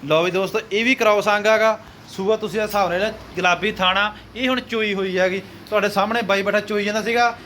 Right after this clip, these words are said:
ਇਹਦੀ ਫੁੱਲ ਚੋਈ ਦੀ ਵੀਡੀਓ ਮੈਂ ਤੁਹਾਨੂੰ ਵਿੱਚ ਲਾ ਦੂੰਗਾ ਵੀਡੀਓ ਦੇ। ਸੋਹਣੀ ਵੈੜ ਆ, ਫੇਸ ਕੁਆਲਿਟੀ ਚੰਗੀ ਹੈਗੀ। ਥਾਣਾ ਹੱਥੀ ਚਵਾਈ ਵਾਲਾ ਬਹੁਤ ਸੋਹਣਾ ਗੁਲਾਬੀ ਥਾਣਾ ਦੋਸਤੋ। ਜਿਹਦੇ ਪਸੰਦ ਆਵੇ ਤੁਸੀਂ ਬਾਈ ਨਾਲ ਗੱਲਬਾਤ ਕਰ ਲੈਣੀ ਆ।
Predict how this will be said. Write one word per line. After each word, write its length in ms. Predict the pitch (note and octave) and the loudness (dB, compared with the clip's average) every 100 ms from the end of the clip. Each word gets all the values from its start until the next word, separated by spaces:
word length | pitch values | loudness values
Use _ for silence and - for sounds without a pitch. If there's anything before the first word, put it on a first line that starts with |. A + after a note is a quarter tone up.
| - | -12
ਇਹਦੀ 140 | A3 B3 | -6 -6
ਫੁੱਲ 300 | B3 G3+ G#3+ | -2 -2 0
ਚੋਈ 220 | G#3+ G#3+ | -2 -4
ਦੀ 60 | G#3+ | -2
ਵੀਡੀਓ 260 | A3+ B3+ | -2 -2
ਮੈਂ 140 | A#3 A3+ | 0 2
ਤੁਹਾਨੂੰ 320 | A3+ G#3+ G#3 - - | 2 0 -2 -6 -4
ਵਿੱਚ 220 | E3+ F3+ | -2 2
ਲਾ 140 | G#3+ F#3+ | 2 2
ਦੂੰਗਾ 220 | G3 A3+ | 4 2
ਵੀਡੀਓ 320 | A3 A3+ A#3+ | 2 0 0
ਦੇ। 180 | A#3+ A#3 - - | 0 -2 -4 -10
ਸੋਹਣੀ 240 | F#3+ G#3+ B3 | -4 -2 0
ਵੈੜ 280 | G3 A3+ B3 | 2 2 2
ਆ, 60 | |
ਫੇਸ 260 | A#3 G#3 G3+ | 2 0 0
ਕੁਆਲਿਟੀ 340 | A3 A3 G#3+ | 2 2 2
ਚੰਗੀ 360 | A3 A3 G#3+ A3 | -2 -4 0 2
ਹੈਗੀ। 260 | A3+ A3 A3 - - - | 0 -2 -10 -14 -18 -6
ਥਾਣਾ 200 | - F#3 | 0 2
ਹੱਥੀ 180 | G#3+ G#3 | 2 0
ਚਵਾਈ 240 | G3+ G#3 G#3 | 0 0 2
ਵਾਲਾ 140 | G3+ | 0
ਬਹੁਤ 220 | F#3+ A3+ | 0 0
ਸੋਹਣਾ 240 | G#3 G#3+ A3+ | 0 0 0
ਗੁਲਾਬੀ 400 | G3 G3 F3+ G#3 | 4 2 2 -2
ਥਾਣਾ 300 | F#3+ F#3 F#3+ | 0 0 0
ਦੋਸਤੋ। 400 | G3 G3 G#3+ G#3 - - | -4 -4 -6 -8 -14 -12
ਜਿਹਦੇ 180 | G3 A3+ | -4 -2
ਪਸੰਦ 380 | A3+ A3+ G#3 G3+ | -2 2 2 4
ਆਵੇ 100 | G#3+ | 2
ਤੁਸੀਂ 140 | G3+ | 2
ਬਾਈ 180 | F3+ F3 | 0 0
ਨਾਲ 120 | F#3+ | 0
ਗੱਲਬਾਤ 340 | G3 G3+ G3+ G#3+ | 0 2 2 0
ਕਰ 180 | A3 G#3+ | 0 0
ਲੈਣੀ 240 | A3 A3+ | -2 0
ਆ। 180 | A#3 | 0